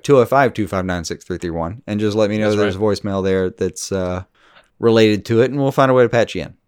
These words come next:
Speaker 1: Um,
Speaker 2: Yeah.
Speaker 1: we'll figure it out.
Speaker 2: Absolutely.
Speaker 1: Just something that could be fun.
Speaker 2: Mm-hmm.
Speaker 1: That's all.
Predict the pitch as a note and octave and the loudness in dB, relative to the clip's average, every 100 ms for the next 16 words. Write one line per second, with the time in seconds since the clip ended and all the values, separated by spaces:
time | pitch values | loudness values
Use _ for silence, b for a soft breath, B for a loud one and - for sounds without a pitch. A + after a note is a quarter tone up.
0 | - F#2 F2+ D#2+ E2 D4 - - _ _ | -10 -6 -4 -6 -6 -6 -6 -10 _ _
1 | F3+ F#3 F#2+ - _ _ _ _ _ _ | -2 0 0 -4 _ _ _ _ _ _
2 | _ - B2 C#3 G3 E3 E3+ E3 C3+ - | _ -16 -4 0 0 0 -2 0 -2 -4
3 | - C#3 C#3 C#3+ A#2+ A2 A2 G#2+ - _ | 0 0 2 0 0 0 0 -4 -8 _
4 | - A2+ A#2 D#3+ G2+ G#2 F2+ - - - | -14 -10 -8 -8 -2 0 0 -2 -8 -12